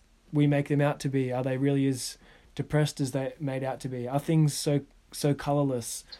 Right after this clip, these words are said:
In, or, you know, I have a million questions about North Korea and other countries as well. I, I had a friend who went there, actually. She's a, I interviewed her. I think it, she was podcast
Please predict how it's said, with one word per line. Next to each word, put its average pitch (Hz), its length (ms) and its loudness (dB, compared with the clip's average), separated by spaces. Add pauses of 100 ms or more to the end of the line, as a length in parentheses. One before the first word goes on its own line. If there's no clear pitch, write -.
(400)
In, 160 240 0
or, 180 260 0
you 175 100 4
know, 156 160 4
I 147 120 6
have 160 160 2
a 156 60 4
million 147 340 2
questions 139 420 -2
about 131 300 -4 (120)
North 143 300 0
Korea 135 340 -2
and 135 80 -4
other 131 160 -4
countries 135 440 -6
as 120 120 -6
well. 131 360 -2 (440)
I, 160 280 2
I 165 80 0
had 202 120 2
a 202 60 -2
friend 165 360 0
who 175 120 2
went 139 200 0
there, 131 140 -4
actually. 127 440 -4
She's 135 260 -2
a, 131 400 -4 (540)
I 147 120 2
interviewed 160 380 2
her. 135 80 0
I 131 80 -2
think 156 240 0
it, - 160 -8
she - 140 0
was 143 100 2
podcast 139 680 -4